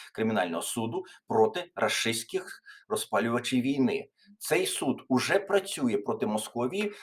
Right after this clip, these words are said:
на, е, проти Московії, але він відмовляється від нього на користь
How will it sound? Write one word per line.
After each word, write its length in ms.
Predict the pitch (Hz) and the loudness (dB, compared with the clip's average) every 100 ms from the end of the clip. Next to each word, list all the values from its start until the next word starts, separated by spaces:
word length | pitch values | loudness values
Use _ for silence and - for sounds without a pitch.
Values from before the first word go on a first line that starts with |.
| - | -4
на, 400 | 208 147 139 - - _ - - - - | 6 8 8 4 -14 _ -18 -16 -8 2
е, 460 | 453 453 453 453 - | 6 8 8 6 2
проти 280 | - - | 0 0
Московії, 680 | 359 - - 95 - 82 - - - | 0 -2 2 0 0 -8 -10 -12 -2
але 200 | 123 127 | 2 4
він 160 | 196 | 4
відмовляється 720 | 226 196 214 190 269 - - 113 | 2 2 2 4 4 4 2 -2
від 140 | 113 | -2
нього 240 | 113 107 117 | -2 0 2
на 140 | 185 | 2
користь 640 | 185 135 - - - - | 2 0 2 0 -6 -10